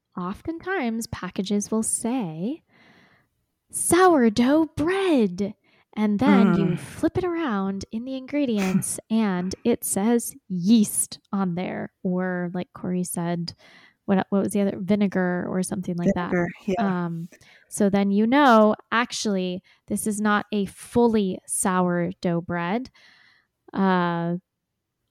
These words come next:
Speaker 1: yeah, am I missing anything?
Speaker 2: Yeah, no, I mean, you can add yeast to a sourdough bread, um, but it speeds up the process.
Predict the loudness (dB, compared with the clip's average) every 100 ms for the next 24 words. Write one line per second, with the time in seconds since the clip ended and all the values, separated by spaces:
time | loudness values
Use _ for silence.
0 | _ _ _ _ _ _ _ _ _ -4
1 | -2 -2 -4 -4 -4 -4 -4 -4 -4 -4
2 | -6 -10 -16 -20 -20 _ _ 8 12 12
3 | 12 12 12 12 12 12 12 10 10 6
4 | 6 8 12 12 12 10 6 8 8 8
5 | 4 -2 -2 -2 0 6 10 12 12 10
6 | 8 2 8 10 12 12 10 10 6 -2
7 | -20 -20 _ _ _ _ _ 6 8 10
8 | 6 0 -12 _ _ _ _ _ _ _
9 | _ _ _ _ 6 10 10 8 2 -4
10 | 0 10 12 12 10 8 4 2 6 6
11 | 6 6 8 8 8 0 -2 -8